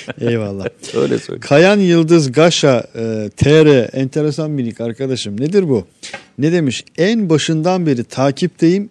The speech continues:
Speaker 1: İlk defa canlı izlemek nasip oldu." Bu, bu da enteresan bir mesajmış. O da hakikaten enteresan bir mesajmış. İlk kez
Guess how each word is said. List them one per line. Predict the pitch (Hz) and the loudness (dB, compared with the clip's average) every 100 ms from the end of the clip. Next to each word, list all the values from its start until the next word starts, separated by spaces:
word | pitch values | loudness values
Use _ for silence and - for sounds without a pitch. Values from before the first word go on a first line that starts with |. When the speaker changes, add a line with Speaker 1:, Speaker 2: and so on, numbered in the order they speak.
| _ - | _ 0
Speaker 1:
İlk | 196 185 - | 2 2 0
defa | 151 135 175 165 | -4 -2 -4 -4
canlı | 127 143 156 170 | -2 -2 -2 -4
izlemek | 139 127 139 156 - | -6 -4 -4 -6 -6
nasip | 131 - 156 120 | -8 -6 -6 -6
oldu." | 107 101 131 | -8 -6 0
Bu, | 185 160 | 0 0
bu | 165 202 | -4 -2
da | 220 | -2
enteresan | 170 170 165 185 175 | -2 0 0 -2 -2
bir | 151 | -2
mesajmış. | 117 107 110 98 92 - - _ _ _ _ _ _ _ _ _ _ _ _ - | -4 -4 -6 -6 -10 -12 -14 _ _ _ _ _ _ _ _ _ _ _ _ -4
O | 139 | 0
da | 127 | 2
hakikaten | 117 - 110 110 | 0 -2 -4 -4
enteresan | 107 92 107 98 110 | -6 -6 -8 -6 -6
bir | 110 | -6
mesajmış. | 98 104 117 160 - | -8 -8 -10 -10 -10
İlk | 143 - - | -10 -10 -6
kez | 117 113 | -6 -6